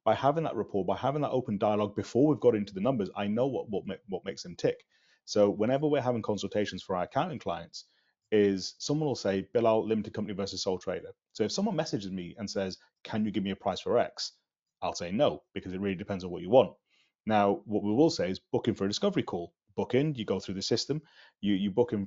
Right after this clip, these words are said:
uh, in, into our, in, into our diary, and we'll have a chat. Now, that, that chat is not me giving you the information. I just wanna understand why. So what are you trying to achieve? What are you trying to do?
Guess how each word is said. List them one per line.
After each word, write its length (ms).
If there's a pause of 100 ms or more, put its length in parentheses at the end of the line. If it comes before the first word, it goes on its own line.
uh, 220
in, 200
into 300
our, 240
in, 360
into 280
our 120
diary, 360
and 100
we'll 100
have 200
a 40
chat. 280 (180)
Now, 160
that, 320
that 160
chat 200
is 100
not 160
me 140
giving 240
you 100
the 80
information. 540
I 160
just 160
wanna 140
understand 400
why. 220 (640)
So 100
what 240
are 40
you 120
trying 340
to 120
achieve? 400 (180)
What 200
are 40
you 80
trying 220
to 80
do? 320